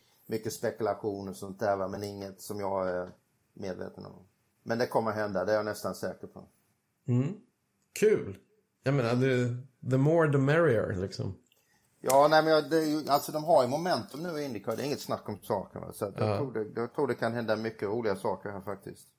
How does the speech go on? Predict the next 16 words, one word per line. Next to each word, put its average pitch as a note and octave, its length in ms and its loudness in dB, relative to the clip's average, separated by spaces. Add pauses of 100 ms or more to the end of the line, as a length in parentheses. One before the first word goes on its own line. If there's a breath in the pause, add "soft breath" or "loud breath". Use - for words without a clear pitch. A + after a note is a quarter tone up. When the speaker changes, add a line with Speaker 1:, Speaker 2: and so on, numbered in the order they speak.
(180)
Speaker 2:
Men E3 140 4
om G3 120 2
vi G#3 80 2
tittar G#3+ 280 2
på, F3+ 340 4
på F3+ 140 2
förarsidan. E3 1400 2
Vi - 80 -6
har D3+ 60 2
fått F#3 220 2
en F3 120 4
fråga D#3 540 4
från, C#3+ 640 4
eh, C3 420 6 (160)
Stefan C3 720 2
Jonsson. A#2+ 840 2